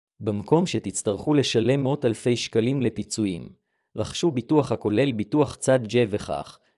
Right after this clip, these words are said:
אם גורם שלישי יגיע ויתבע את דיירי הבניין בגין פגיעה שהתרחשה במבנה שלהם, חברת הביטוח תפצה את הנדרש.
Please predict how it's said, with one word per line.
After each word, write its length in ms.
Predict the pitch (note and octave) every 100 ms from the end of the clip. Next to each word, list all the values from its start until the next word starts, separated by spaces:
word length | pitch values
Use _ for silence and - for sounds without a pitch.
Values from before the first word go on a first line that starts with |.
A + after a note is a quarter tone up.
| _
אם 140 | B2+ B2+
גורם 320 | A2+ A#2+ C#3
שלישי 360 | C3+ G#2+ - C#3
יגיע 400 | C3 G2+ A2+ B2+
ויתבע 440 | G2 G#2+ G#2 B2+ C#3+
את 100 | A2
דיירי 320 | A2 G#2+ B2+
הבניין 520 | G#2+ G#2 A2 C3+ C#3
בגין 320 | A2 A#2 C#3+
פגיעה 420 | - G#2 A#2 C#3+
שהתרחשה 640 | D3+ C3 - A#2+ - - D3+
במבנה 500 | A#2+ A#2+ G#2+ B2+ C#3
שלהם, 500 | C3 F2+ D2 C#2 B1+ _ _ _ _
חברת 380 | - G#2 C3+ C#3+
הביטוח 440 | G#2+ G#2+ D#3 D3+
תפצה 440 | - - A#2+ - D3
את 120 | C#3
הנדרש. 760 | G#2+ G#2 G#2+ C#2+ - - -